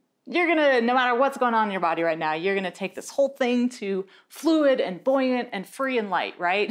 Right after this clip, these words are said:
<laughs> So if that's you, you should absolutely do this. But if you are in pain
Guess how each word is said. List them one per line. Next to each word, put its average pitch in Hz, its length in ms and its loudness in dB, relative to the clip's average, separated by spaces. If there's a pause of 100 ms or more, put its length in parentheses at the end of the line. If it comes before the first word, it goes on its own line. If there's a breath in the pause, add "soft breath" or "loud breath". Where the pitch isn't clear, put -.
<laughs> - 100 -16
So 190 500 0 (420 loud breath)
if - 140 0
that's 415 240 4
you, 285 540 0
you 208 120 -10
should 202 280 -4
absolutely 196 680 -2
do 165 140 -2
this. - 300 -8 (400 loud breath)
But 208 120 0
if - 220 0
you 262 340 0
are 202 340 2
in 180 200 -10
pain 214 520 -4